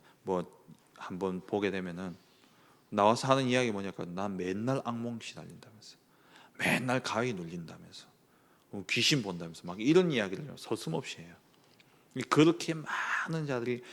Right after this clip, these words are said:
영적으로 시달리고 영적으로 완전히 잡혀 있습니다. 그럼 우리 후대들은 안전하냐? 우리 후대들이 접하는 문화가 이런 문화 속에 있다라는 거예요. 우리 아이들은 괜찮을 거다?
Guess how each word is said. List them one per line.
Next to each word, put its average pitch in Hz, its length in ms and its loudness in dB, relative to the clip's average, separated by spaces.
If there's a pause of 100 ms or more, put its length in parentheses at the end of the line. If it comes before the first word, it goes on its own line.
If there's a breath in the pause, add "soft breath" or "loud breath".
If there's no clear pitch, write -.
(180 loud breath)
영적으로 110 460 4
시달리고 107 580 -2
영적으로 107 380 -6
완전히 - 380 -6
잡혀 - 320 -8
있습니다. - 380 -16 (720 loud breath)
그럼 117 160 4
우리 117 120 6
후대들은 139 440 6
안전하냐? 101 640 -4 (720 soft breath)
우리 127 160 8
후대들이 160 480 8
접하는 139 560 2
문화가 117 440 2
이런 143 420 4
문화 104 260 -2
속에 101 240 -4
있다라는 85 340 -8
거예요. - 280 -20 (1200 soft breath)
우리 120 220 8
아이들은 135 280 8
괜찮을 151 440 4
거다? 123 260 2